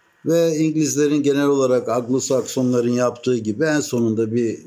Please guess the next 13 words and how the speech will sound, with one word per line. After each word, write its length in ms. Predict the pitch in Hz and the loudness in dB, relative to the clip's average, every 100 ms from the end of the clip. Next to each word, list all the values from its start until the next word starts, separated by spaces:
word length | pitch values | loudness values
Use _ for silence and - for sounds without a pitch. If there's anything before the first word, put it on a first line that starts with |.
| - - 104 113 120 | -16 -12 -12 -10 -4
yorumla 800 | 123 139 139 117 95 - 107 95 | 0 2 2 0 -6 -4 -2 -2
bitirmiş. 760 | 95 - 120 170 190 - - - _ | -4 -4 0 2 0 -2 -8 -12 _
Şey 360 | - 160 160 147 | -4 0 2 0
diyor, 160 | 117 110 | 0 0
işte, 220 | - 131 | -2 -2
"Zaten 460 | 143 151 147 139 | 0 0 0 0
bu 120 | 135 143 | 0 0
iki 260 | 135 151 | -2 0
ülke 440 | 143 131 143 127 101 | 0 0 0 0 -2
ciddi 460 | 117 - 151 135 | -6 -2 -2 0
birer 260 | 123 120 110 | 2 2 2
ülke 340 | 110 110 131 | 0 -2 0
olsalardı 920 | 123 117 - 135 170 170 135 170 190 | 0 0 0 2 2 0 0 0 -2